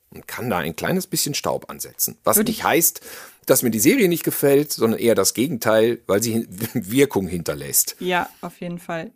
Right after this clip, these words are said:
Speaker 2: Und du hast einen sehr schönen Übergang zu unserer Ankündigung des nächsten Podcasts, ähm, hier geschaffen, ohne dass du's wolltest, glaube ich. Denn wir haben ja jetzt mit einem Ranking geendet, nämlich mit dem Ranking unserer liebsten Saw-Fallen.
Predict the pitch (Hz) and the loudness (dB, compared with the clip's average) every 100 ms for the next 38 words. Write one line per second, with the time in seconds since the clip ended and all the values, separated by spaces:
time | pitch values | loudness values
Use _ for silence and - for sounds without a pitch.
0 | _ - 208 208 196 262 - 196 196 190 | _ 0 2 2 2 2 0 -2 0 0
1 | 185 214 285 - 233 220 214 254 247 190 | 2 2 2 0 2 2 2 0 2 0
2 | 185 208 - 190 190 190 180 - 190 247 | -2 -4 -4 -2 -2 -2 -4 -2 2 2
3 | 294 - 202 190 190 202 233 - 170 170 | 2 0 0 0 -2 -4 -6 -6 -4 -2
4 | 190 285 - - 208 208 - 190 - - | 0 0 -2 -4 -4 -4 -8 -8 -12 -6
5 | 170 170 - - - - - _ _ - | -4 -2 -6 -10 -16 -18 -20 _ _ -2
6 | 180 175 170 165 170 165 - _ _ _ | 2 2 2 -2 -2 -6 -12 _ _ _
7 | _ _ _ _ - - - - - _ | _ _ _ _ -10 -10 -12 -20 -20 _
8 | _ _ _ 165 208 180 175 - 180 247 | _ _ _ 2 4 4 0 2 4 4
9 | 226 202 208 190 185 190 - 185 247 196 | 4 4 4 2 -2 -6 -2 2 2 0
10 | - 160 160 196 208 185 190 185 214 214 | -2 0 2 2 2 2 4 4 4 4
11 | 202 - 196 - 180 170 - 170 185 277 | 2 0 -4 -2 -2 -4 -4 0 2 2
12 | 381 - 202 202 - - 175 - 170 165 | 0 2 4 4 -4 -4 -2 0 -2 -2
13 | 165 220 - 190 185 185 175 170 165 170 | -2 -2 -2 -4 -4 -6 -8 -6 -6 -6
14 | 185 170 165 170 165 - 170 - 165 - | -10 -8 -8 -10 -12 -10 -10 -8 -8 -8
15 | 175 165 277 | -6 -2 -2